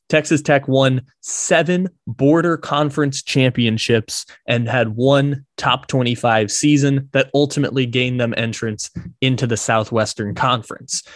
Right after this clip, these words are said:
And for thirty-five years, the Southwest Conference was essentially viewed as a conference that is Arkansas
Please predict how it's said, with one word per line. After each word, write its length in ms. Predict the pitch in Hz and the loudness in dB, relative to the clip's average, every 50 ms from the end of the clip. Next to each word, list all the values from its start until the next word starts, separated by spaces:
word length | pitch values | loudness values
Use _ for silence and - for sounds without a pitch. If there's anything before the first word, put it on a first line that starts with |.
| - - _ - | -20 -14 _ -2
And 140 | 143 147 | -2 0
for 120 | 139 156 151 | 2 2 0
thirty-five 680 | 151 - 190 190 226 233 220 - - 196 180 180 160 | 2 2 2 2 2 0 -2 0 0 2 2 2 2
years, 300 | 143 156 151 151 139 131 | 2 4 4 4 4 2
the 80 | - 127 | 0 -4
Southwest 600 | - - 147 139 151 147 156 147 143 135 - - | -2 0 2 2 2 2 2 0 0 0 -2 -4
Conference 580 | - 135 120 120 123 117 - 123 110 101 - - | -4 -2 -2 -2 -2 -2 -4 -6 -6 -6 -6 -4
was 160 | 117 113 107 | -4 -4 -4
essentially 720 | 120 - - - - 135 135 139 135 - 139 139 127 117 | -4 -6 -6 -2 0 0 0 0 0 0 0 0 0 0
viewed 380 | 104 98 113 110 117 120 117 120 | 0 -2 0 0 0 2 2 0
as 440 | - 110 107 101 98 101 101 - - _ _ _ _ _ _ _ _ _ _ _ _ _ - - | 0 0 0 0 -2 -2 -6 -8 -10 _ _ _ _ _ _ _ _ _ _ _ _ _ -4 -2
a 80 | 156 143 | -2 0
conference 640 | 139 - 147 139 139 135 - 156 143 139 139 - - | 0 0 0 0 0 0 0 0 0 0 0 -2 0
that 160 | 135 127 117 | 0 0 2
is 340 | 113 113 107 104 - - - - - - _ _ _ _ _ _ _ _ _ _ - - - - - - 190 175 - - | 2 0 -2 -2 -4 -4 -6 -10 -18 -20 _ _ _ _ _ _ _ _ _ _ -16 -16 -16 -16 -10 -8 -8 -6 0 2
Arkansas 800 | 175 190 202 196 - 196 185 165 - - 160 156 156 156 156 | 2 4 4 2 2 0 0 2 2 2 4 4 4 4 2